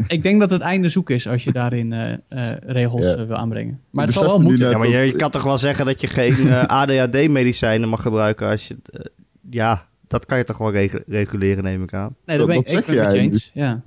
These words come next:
Speaker 1: Dat zeg je nu, dat kun je reguleren, maar is dat zo?
Speaker 3: Dat weet ik niet. Dat,
Speaker 2: Ja,
Speaker 3: dat neem ik
Speaker 1: precies.
Speaker 3: aan.
Speaker 1: Ja, dat weet ik niet. Ik weet het
Speaker 3: Dat
Speaker 1: ook
Speaker 3: is een
Speaker 1: niet.
Speaker 3: aanname die ik doe.
Speaker 1: <laughs>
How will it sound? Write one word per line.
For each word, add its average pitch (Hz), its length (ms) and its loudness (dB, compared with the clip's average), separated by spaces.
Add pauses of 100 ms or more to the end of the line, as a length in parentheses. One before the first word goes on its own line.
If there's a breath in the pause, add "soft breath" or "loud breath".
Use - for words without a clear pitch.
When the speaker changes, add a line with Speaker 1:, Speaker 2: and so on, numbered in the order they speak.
Speaker 1:
Dat 117 100 -12
zeg 214 200 -2
je 127 80 2
nu, 110 160 6
dat 104 180 0
kun 135 120 2
je 123 100 4
reguleren, 123 720 2
maar 107 200 4
is - 80 2
dat 110 160 0
zo? 98 140 2 (360 loud breath)
Speaker 3:
Dat 107 80 -4
weet 92 120 0
ik 135 120 -6
niet. 139 260 -8
Dat, 135 280 -4
Speaker 2:
Ja, - 80 -6
Speaker 3:
dat 156 120 4
neem 165 100 4
ik 165 60 -2
Speaker 1:
precies. 117 360 4
Speaker 3:
aan. 120 200 2
Speaker 1:
Ja, 175 300 4
dat - 300 -2 (300 loud breath)
weet 139 240 2
ik 208 120 0
niet. 202 200 2
Ik 143 140 2
weet 135 120 4
het 120 100 4
Speaker 3:
Dat 160 100 2
Speaker 1:
ook 202 60 2
Speaker 3:
is - 80 -4
een - 60 4
Speaker 1:
niet. 120 100 4
Speaker 3:
aanname 185 420 2
die 151 140 0
ik 120 80 -8
doe. 240 240 4
Speaker 1:
<laughs> 190 600 2